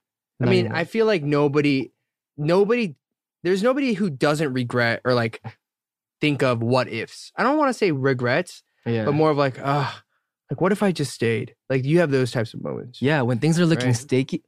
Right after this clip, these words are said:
Speaker 2: shaky,
Speaker 1: Yeah,
Speaker 2: stable
Speaker 1: right.
Speaker 2: income looks nice.
Speaker 1: <laughs> Right.
Speaker 2: Yeah.
Speaker 1: Right. When you're like, Oh,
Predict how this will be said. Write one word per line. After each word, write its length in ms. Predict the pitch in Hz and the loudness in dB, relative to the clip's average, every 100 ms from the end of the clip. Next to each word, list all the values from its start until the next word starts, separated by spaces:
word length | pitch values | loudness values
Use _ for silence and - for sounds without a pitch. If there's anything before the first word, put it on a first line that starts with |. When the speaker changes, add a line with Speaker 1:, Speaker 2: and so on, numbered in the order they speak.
| - | -6
Speaker 2:
shaky, 360 | - 143 190 214 | 0 0 0 -2
Speaker 1:
Yeah, 160 | 123 110 | -2 0
Speaker 2:
stable 300 | 160 165 131 | 2 4 2
Speaker 1:
right. 80 | |
Speaker 2:
income 260 | 139 165 190 | 2 2 2
looks 180 | 120 - | 0 -2
nice. 360 | 104 98 - - _ - | -4 -4 -10 -18 _ -12
Speaker 1:
<laughs> 20 | |
Right. 580 | 117 123 98 95 104 117 | -6 -4 -2 -2 0 0
Speaker 2:
Yeah. 380 | 113 104 95 117 - _ _ | 0 0 0 -4 -8 _ _
Speaker 1:
Right. 260 | 127 110 - | -2 -2 -2
When 140 | 139 160 | -2 0
you're 160 | 170 | 2
like, 320 | 160 156 - _ 226 | 0 -2 -8 _ 0
Oh, 300 | 196 117 | 0 -2